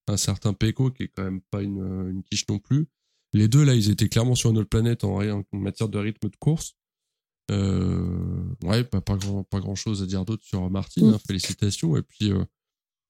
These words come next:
Speaker 1: moi, j'avais peur que ça soit vraiment qu'un pilote de, de time attack, parce que pendant, pendant un petit moment, il était très bon en qualif, mais, euh, il était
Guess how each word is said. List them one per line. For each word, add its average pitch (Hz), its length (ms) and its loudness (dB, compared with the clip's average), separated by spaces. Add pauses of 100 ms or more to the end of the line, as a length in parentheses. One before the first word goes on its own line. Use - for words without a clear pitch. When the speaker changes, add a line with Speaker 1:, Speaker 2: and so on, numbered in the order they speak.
(240)
Speaker 1:
moi, 113 80 6
j'avais 117 260 4
peur 147 280 2
que - 160 -6
ça 117 140 0
soit 123 240 0
vraiment 110 280 0
qu'un 113 160 0
pilote 113 340 0
de, 107 640 0 (420)
de 113 100 2
time 120 260 6
attack, 151 340 0
parce - 200 0
que - 80 -4
pendant, 107 540 -2
pendant 104 360 -2
un 101 120 -2
petit 117 200 -6
moment, 123 360 0
il 101 120 -2
était 98 220 -4
très - 260 -2
bon 117 180 -2
en 107 40 0
qualif, 127 520 -2
mais, 101 220 0
euh, 101 300 0
il 98 80 0
était 101 380 -4